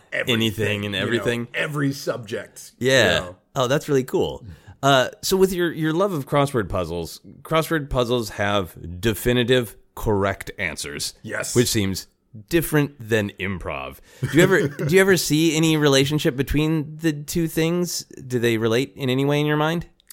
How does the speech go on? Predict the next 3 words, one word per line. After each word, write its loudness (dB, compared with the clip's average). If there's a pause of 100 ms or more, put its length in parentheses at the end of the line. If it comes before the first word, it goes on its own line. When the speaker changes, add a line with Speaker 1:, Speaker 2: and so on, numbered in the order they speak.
(1500)
Speaker 1:
It's 0
interesting 2
because 0